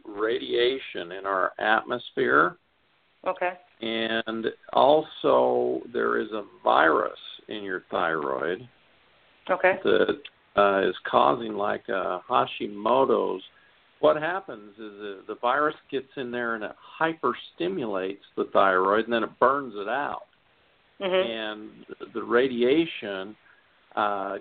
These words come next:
Speaker 1: kind of burns it out too. So you may have been a little hyperthyroid for a little bit, and now it's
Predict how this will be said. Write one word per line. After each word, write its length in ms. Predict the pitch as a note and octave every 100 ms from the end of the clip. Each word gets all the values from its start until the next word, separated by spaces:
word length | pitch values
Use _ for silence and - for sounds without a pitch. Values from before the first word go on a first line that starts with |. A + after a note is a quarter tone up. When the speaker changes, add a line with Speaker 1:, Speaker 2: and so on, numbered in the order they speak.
| -
Speaker 1:
kind 180 | B2+ A2
of 140 | F2+
burns 320 | B2 A2+ A2 G#2+
it 100 | G#2
out 320 | G#2 F#2 - - -
too. 440 | D#3 G#2 F2 F#2 - A#2+
So 140 | G#2+
you 200 | G2+ A2
may 140 | A#2
have 160 | B2+ G#2
been 100 | A#2
a 80 | G#2
little 320 | G#2 A#2+ G#2+ - -
hyperthyroid 840 | D#3+ - A2+ G#2+ G#2 G2 F#2+ G2 G2
for 80 | A#2
a 40 | G#2
little 200 | G2+ G2
bit, 280 | A2 G#2+ -
and 160 | G2+
now 320 | G#2+ A#2 A#2+
it's 120 | G#2+